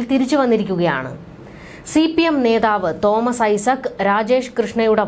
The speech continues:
വലം കൈയാണ്. പി ശശിയും പി കെ ബിജുവും എം ബി രാജേഷും ശ്രീരാമകൃഷ്ണനും ഒക്കെയുള്ള നേതാക്കൾ രാജേഷിന്റെ വലയിലാണ്. പാർട്ടിയിൽ നുഴഞ്ഞു കയറാൻ ശ്രമിച്ച ഇയാളെ കോടിയേരി പാർട്ടി സെക്രട്ടറി ആയിരിക്കെ പറപ്പിച്ചതാണ്.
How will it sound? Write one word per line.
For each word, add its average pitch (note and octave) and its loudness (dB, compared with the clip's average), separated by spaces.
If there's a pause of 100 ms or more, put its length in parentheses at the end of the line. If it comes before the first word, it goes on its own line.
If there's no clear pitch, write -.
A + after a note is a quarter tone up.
വലം G#3 0
കൈയാണ്. D#3 -2 (680)
പി A3 4 (120)
ശശിയും B3+ 0 (120)
പി A3+ 0 (160)
കെ C4 4 (120)
ബിജുവും A3+ 2 (160)
എം G#3+ 2 (100)
ബി B3+ 2 (120)
രാജേഷും A3 0 (140)
ശ്രീരാമകൃഷ്ണനും A#3 0
ഒക്കെയുള്ള A#3 0 (180)
നേതാക്കൾ A3 0 (500)
രാജേഷിന്റെ A3 2 (240)
വലയിലാണ്. E3+ -2 (1600)
പാർട്ടിയിൽ C#4 0 (100)
നുഴഞ്ഞു C#4+ 2
കയറാൻ C#4 2 (100)
ശ്രമിച്ച B3 0 (120)
ഇയാളെ A#3 2 (140)
കോടിയേരി C4 2 (100)
പാർട്ടി A3+ -2
സെക്രട്ടറി A#3 0
ആയിരിക്കെ A3 -2 (120)
പറപ്പിച്ചതാണ്. F3+ -2